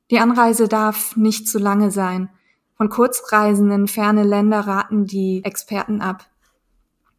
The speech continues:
Sehr wichtig ist auch ein umfassender Sonnenschutz. Säuglinge gehören überhaupt nicht in die Sonne, Kleinkinder nur für kurze Zeit, so Professor Jelinek, wissenschaftlicher Leiter des C R M.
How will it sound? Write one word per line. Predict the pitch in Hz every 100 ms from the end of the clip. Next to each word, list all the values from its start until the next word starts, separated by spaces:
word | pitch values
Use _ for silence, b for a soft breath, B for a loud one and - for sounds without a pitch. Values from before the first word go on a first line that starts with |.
| _ _ _ _ _ _ _ _ _ _ _ _
Sehr | 226 233 240
wichtig | 269 311 233 -
ist | 208 208 - - -
auch | 214 214
ein | 208 202
umfassender | 214 214 226 - 208 196
Sonnenschutz. | 208 208 202 196 190 - - _ _ _ _ _ _ _
Säuglinge | - 214 220 240 226 208
gehören | 208 214 208
überhaupt | 196 202 196 220 220
nicht | 220 208
in | 202
die | 190 190
Sonne, | 196 196 190 190 _ -
Kleinkinder | 220 208 214 226 208 196
nur | 202
für | 208
kurze | - 190 185 202
Zeit, | - 185 185 180 - _ _ _ _ _
so | 208 196
Professor | - 202 202 208
Jelinek, | 196 196 196 190 185 190 -
wissenschaftlicher | 202 - 202 190 - 190 196
Leiter | 190 185 185 214 196 190
des | 208 190 -
C | 214
R | 190 -
M. | 175 175